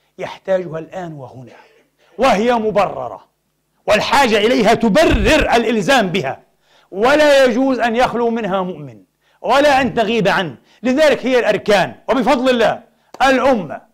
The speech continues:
بسنتها وشيعتها وزيديتها وإباضيتها ومعتزلتها وإلى آخره كلها متطابقة متسالمة على تقرير هذه الأصول.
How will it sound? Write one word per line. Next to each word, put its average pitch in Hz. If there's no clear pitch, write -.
بسنتها 185
وشيعتها 202
وزيديتها 220
وإباضيتها 226
ومعتزلتها 233
وإلى 254
آخره 269
كلها 226
متطابقة 208
متسالمة 190
على 202
تقرير 196
هذه 196
الأصول. 185